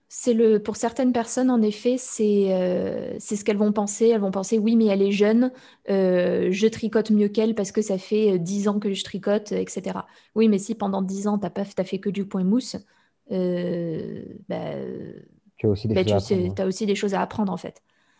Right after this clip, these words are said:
Speaker 1: Donc,
Speaker 2: Ouais, je comprends.
Speaker 1: euh, et en fait, pour contrer cela, euh, j'ai appris énormément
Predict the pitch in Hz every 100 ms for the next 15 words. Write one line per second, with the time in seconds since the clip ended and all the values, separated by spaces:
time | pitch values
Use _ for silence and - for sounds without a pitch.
0 | _ _ 202 190 208 104 190 180 185 190
1 | 196 - - _ _ _ _ _ _ _
2 | - 202 196 254 254 - - 220 - 269
3 | - 277 - 226 214 269 - _ _ _
4 | _ _ - 185 185 180 175 180 185 190
5 | - - - - - _ _ _ _ _
6 | _ _ _ _ _ _ 302 190 190 202
7 | 202 196 196 190 190 185 190 - - _
8 | _ _ _ _ _ _ 214 214 - 226
9 | - _ 220 220 214 202 196